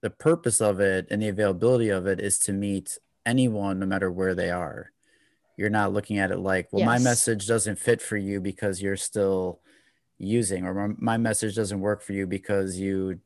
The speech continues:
Speaker 1: don't have an addiction." Your message, from what it sounds like, it meets everyone where they're at, no matter who they are.
Speaker 2: Yes. And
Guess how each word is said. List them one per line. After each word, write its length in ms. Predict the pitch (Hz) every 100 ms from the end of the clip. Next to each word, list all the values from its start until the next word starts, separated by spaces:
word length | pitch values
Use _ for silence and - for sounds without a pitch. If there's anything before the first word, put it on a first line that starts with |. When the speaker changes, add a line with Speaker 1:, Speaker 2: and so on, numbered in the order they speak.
| _
Speaker 1:
don't 220 | 120 127
have 320 | 117 95 92 92
an 100 | 95
addiction." 640 | 85 92 - 104 92 90 - - - _ -
Your 220 | 113 127
message, 880 | 131 117 117 117 107 92 90 - - _ _ _
from 120 | - 117
what 100 | 107
it 80 |
sounds 420 | - 143 160 131 107
like, 420 | 95 92 92 - _ _ _ _ _ _ _
it 80 | 110
meets 460 | 107 113 135 139 -
everyone 840 | 120 113 113 98 98 95 92 90 _ _ -
where 200 | 107 107
they're 220 | 101 95
at, 380 | 92 85 82 -
no 80 | 107
matter 240 | 104 92 90
who 180 | 107
they 140 | 92 85
are. 200 | 71 - - _ _ _ _ _ _ _
Speaker 2:
Yes. 480 | 208 202 180 175 - -
And 300 | 214 208